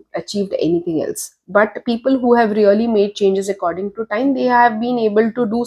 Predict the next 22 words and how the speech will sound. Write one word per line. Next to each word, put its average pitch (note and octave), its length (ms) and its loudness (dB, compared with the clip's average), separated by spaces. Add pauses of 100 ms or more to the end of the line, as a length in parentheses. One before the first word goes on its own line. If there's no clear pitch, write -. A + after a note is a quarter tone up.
something. F#3 300 -4 (720)
So, B3+ 260 8 (880)
अ, G3 180 4 (380)
असे C#4+ 680 6
वेडेवाकडे A#3 580 2
उत्तरं A#3 400 -2
देण्यापेक्षा A3+ 580 -2
थोडे D#4 300 0
realistic G3+ 680 2
विचार G3+ 340 0
करा F#3+ 260 0
की G#3+ 360 -2
आपण A#3 340 0
काय B3+ 260 4
असं A#3 160 -2
वेगळं F#3+ 260 4
केलं, F#3+ 260 -2
आपण F3 420 -4
ज्या F#3 140 0
गोष्टी F3+ 280 -8
केलेल्या F#3 400 0
आहेत, E3 220 -4